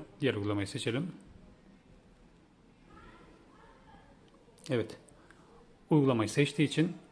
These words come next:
diğerinde çalışmadı. Bu da az önceki bizim kaydımız arkadaşlar.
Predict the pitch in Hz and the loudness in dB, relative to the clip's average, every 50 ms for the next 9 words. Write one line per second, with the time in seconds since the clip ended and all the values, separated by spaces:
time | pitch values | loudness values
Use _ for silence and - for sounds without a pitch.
0 | - - 147 135 110 101 104 123 143 - 135 127 117 - - 104 98 113 151 196 | -6 0 2 4 4 4 4 2 2 2 0 0 0 -2 -2 -2 0 0 0 -2
1 | - - - - - - - _ _ _ _ _ _ _ _ _ - - - - | -4 -8 -18 -20 -20 -20 -20 _ _ _ _ _ _ _ _ _ -20 -20 -20 -20
2 | - - - - - - - - - _ - 180 180 185 - - - - - _ | -20 -20 -20 -20 -20 -20 -20 -20 -20 _ -20 -20 -20 -20 -20 -20 -20 -20 -20 _
3 | _ _ _ _ _ _ _ _ - - - 262 - 247 247 - - - - - | _ _ _ _ _ _ _ _ -20 -20 -20 -20 -20 -20 -20 -20 -20 -20 -20 -20
4 | - - - - - - - - - - - - - - - 151 143 156 151 131 | -20 -20 -20 -20 -20 -20 -20 -20 -20 -20 -20 -20 -8 -2 4 6 8 8 8 8
5 | 135 120 117 117 - 131 120 113 139 170 185 170 - 147 135 127 120 117 113 107 | 6 4 2 2 0 -2 0 2 2 2 2 4 6 6 6 6 6 4 2 2
6 | 104 101 - - 113 107 - 165 170 | 2 0 0 -2 -4 -2 0 0 0